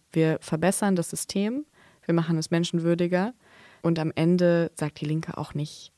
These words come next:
was ganz anderes als das. Auch wenn die natürlich noch lauter vom bedingungslosen Grundeinkommen sprechen. Aber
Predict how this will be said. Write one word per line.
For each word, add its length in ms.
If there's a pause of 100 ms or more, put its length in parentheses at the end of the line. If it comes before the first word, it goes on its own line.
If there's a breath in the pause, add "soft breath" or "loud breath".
(120)
was 220
ganz 240
anderes 460
als 180
das. 300 (380)
Auch 160
wenn 160
die 80
natürlich 400
noch 140
lauter 400
vom 200
bedingungslosen 540
Grundeinkommen 580
sprechen. 480 (960 soft breath)
Aber 540